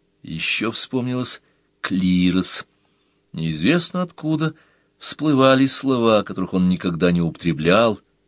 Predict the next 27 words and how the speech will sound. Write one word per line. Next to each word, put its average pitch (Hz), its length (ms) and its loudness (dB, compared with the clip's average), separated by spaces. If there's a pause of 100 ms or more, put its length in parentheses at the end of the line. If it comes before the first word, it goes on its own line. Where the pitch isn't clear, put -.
(140)
казалось, 82 320 -4
не 80 140 -4
знал 82 540 0
и 78 40 -6
не 76 80 -10
мог 90 220 -6
знать. 92 320 -6 (1800)
В 113 80 -12
боковом 190 380 2
притворе 107 640 4 (260)
у - 100 -6
высокого 107 500 2
подсвечника 175 800 0 (280)
он 170 220 -2
высмотрел 175 540 0
Таню. 87 480 0 (220)
Она 95 220 0
перешептывалась 175 840 0
с - 80 -2
какой-то 175 320 -4
старушкой, 110 760 0 (240)
помогла 98 380 0
ей 143 100 0
поставить 123 560 -2
тонкую 98 480 0
рыжую 98 320 -2
свечку. 98 540 -6